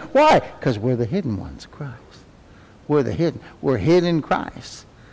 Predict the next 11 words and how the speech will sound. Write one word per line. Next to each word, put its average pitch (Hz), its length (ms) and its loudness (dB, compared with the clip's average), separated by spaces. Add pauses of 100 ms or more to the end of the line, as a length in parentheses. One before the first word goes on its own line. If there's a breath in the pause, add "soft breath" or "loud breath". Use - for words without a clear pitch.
(300 loud breath)
We're 151 180 4
the 110 100 -2
hidden 185 340 2
ones 175 240 2
of 131 80 -2
God. - 320 -8
What? 208 160 0 (560 loud breath)
That, 277 220 -4
isn't 269 160 -4
that 285 180 0
amazing? 170 560 -4